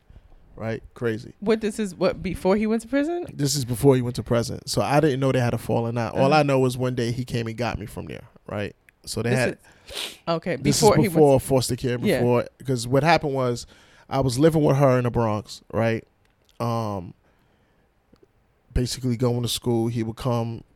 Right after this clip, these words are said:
Speaker 1: You
Speaker 2: So
Speaker 1: know,
Speaker 2: he
Speaker 1: that
Speaker 2: was
Speaker 1: was
Speaker 2: busy doing his thing,
Speaker 1: doing
Speaker 2: but
Speaker 1: whatever he
Speaker 2: he,
Speaker 1: was doing.
Speaker 2: he knew that you would be taken care of
Speaker 1: Exactly.
Speaker 2: by his girlfriend.
Speaker 1: And she, by all accounts, she treated me, like, to this day, she treats me like her son.
Speaker 2: Mm-hmm.
Speaker 1: So, um, they have a falling out. He comes get me.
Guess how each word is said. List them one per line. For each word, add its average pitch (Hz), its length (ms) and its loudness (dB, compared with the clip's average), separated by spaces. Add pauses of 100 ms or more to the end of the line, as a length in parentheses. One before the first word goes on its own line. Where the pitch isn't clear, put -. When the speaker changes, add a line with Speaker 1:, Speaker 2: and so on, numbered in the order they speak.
(120)
Speaker 1:
You - 80 -6
Speaker 2:
So 220 80 4
Speaker 1:
know, 226 60 4
Speaker 2:
he 262 80 6
Speaker 1:
that 269 60 4
Speaker 2:
was 262 100 2
Speaker 1:
was - 40 -4
Speaker 2:
busy 208 280 2
doing 185 280 0
his 175 140 -2
thing, 151 140 -2
Speaker 1:
doing 151 180 6
Speaker 2:
but 143 60 4
Speaker 1:
whatever 147 240 4
he 151 80 8
Speaker 2:
he, 151 40 8
Speaker 1:
was 135 120 4
doing. 151 160 8
Speaker 2:
he 233 80 8
knew 202 160 6
that 185 200 0
you 202 100 0
would 170 100 -2
be 156 180 -2
taken 151 260 -4
care 151 140 0
of 135 60 2
Speaker 1:
Exactly. 123 360 2
Speaker 2:
by 156 80 2
his 165 120 -6
girlfriend. - 400 -6
Speaker 1:
And 143 200 2
she, 190 420 4
by 147 160 6
all 165 220 8
accounts, 156 480 0 (280)
she - 240 -4
treated 143 280 4
me, 131 120 -2
like, 123 240 -4
to 151 100 -4
this 139 160 0
day, 131 140 0
she 127 160 -6
treats 123 200 -4
me 120 80 -4
like 117 140 -6
her 110 80 -6
son. 104 240 -8
Speaker 2:
Mm-hmm. 185 320 -2 (120)
Speaker 1:
So, 120 540 -4 (800)
um, 110 600 -2 (1300)
they 135 240 2
have 139 180 4
a 135 80 4
falling 123 480 0
out. 113 320 -4
He 131 220 -2
comes 120 300 -8
get 117 260 -6
me. 107 220 -10